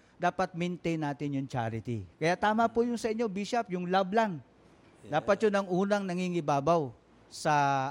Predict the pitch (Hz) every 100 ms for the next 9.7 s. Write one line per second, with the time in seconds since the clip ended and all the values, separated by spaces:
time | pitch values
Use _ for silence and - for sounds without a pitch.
0 | 151 151 - 160 151 147 139 160 160 151
1 | 147 208 233 147 151 156 143 139 165 156
2 | 143 151 160 151 151 156 156 131 131 131
3 | - _ _ _ _ - 156 139 143 139
4 | 135 123 - 147 135 123 - 143 147 131
5 | 131 - 180 160 - 147 139 131 127 120
6 | 113 107 156 135 123 117 110 139 135 120
7 | 110 _ _ - - 170 185 180 170 160
8 | 185 214 269 254 262 220 214 233 208 185
9 | 208 196 196 185 185 156